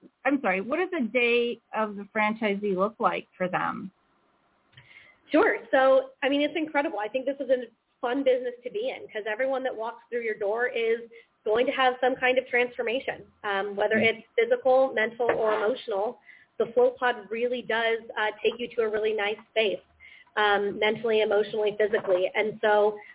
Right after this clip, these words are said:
Speaker 2: whether you're in the business every day and just really facilitating that experience, or you're, you know, states away and making sure that you're working more on the business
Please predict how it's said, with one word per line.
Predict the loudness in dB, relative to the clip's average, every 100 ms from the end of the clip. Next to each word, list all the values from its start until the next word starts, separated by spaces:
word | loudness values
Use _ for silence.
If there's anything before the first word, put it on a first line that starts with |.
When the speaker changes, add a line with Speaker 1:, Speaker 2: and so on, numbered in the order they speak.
| _
Speaker 2:
whether | 0 4 4
you're | 2 2 2
in | 2
the | 2
business | 2 2 0 -2
every | -4 -6 -4
day | -2 0 0 -2
and | -4
just | -6 -4
really | -2 -2 -2
facilitating | -12 -6 -4 -2 0 0 0
that | 0 0
experience, | -2 -8 -4 -2 0 0 -2 -6 _ -20 _ 2
or | 4 4
you're, | 2 0 2 2 0 -2 _ -6
you |
know, | -4 -4 -8 _
states | 0 0 -2
away | -2 -2 -2 -2
and | -4 -6 -8
making | -10 -10 -12 -6
sure | -4
that | -4 -4
you're | -4
working | -4 -8 -8 -8
more | -6 -6 -6
on | -6 -4 -2
the | -2
business | -4 -4 -8 -10